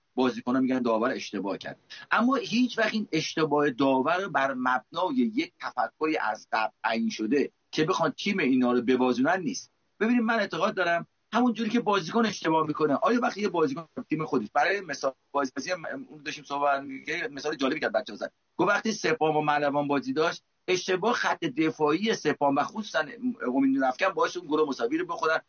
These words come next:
و قهرمانی از دستشون بره. آیا کسی خط دفاع سپاهان یا شخص نو-، امید نورافکن رو متهم کرد؟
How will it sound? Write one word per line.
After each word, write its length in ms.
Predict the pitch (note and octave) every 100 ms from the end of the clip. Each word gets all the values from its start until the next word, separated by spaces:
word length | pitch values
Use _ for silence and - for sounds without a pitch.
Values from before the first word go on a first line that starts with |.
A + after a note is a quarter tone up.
| _
و 40 | E3+
قهرمانی 640 | E3 F3 D#3 D#3+ E3 G3+
از 120 | G#3
دستشون 360 | F3 E3+ - D#3
بره. 180 | B2 G2 _ _ -
آیا 280 | C4+ C4+
کسی 400 | C4 B3 B3 E3+
خط 260 | - D#3+ F#3
دفاع 420 | - F4 - A3
سپاهان 440 | - D#3+ D#3+ D#3 D3+
یا 80 |
شخص 320 | D#3 F3+ - A3+
نو-، 480 | G#3 E3 C#3 C#3 -
امید 260 | C#3+ D3 C#3+
نورافکن 440 | C#3+ C3 F3+ F#3+
رو 200 | D#3 - _ -
متهم 440 | E3+ F3+ - G#3
کرد؟ 380 | E3 C3 C#3 D#3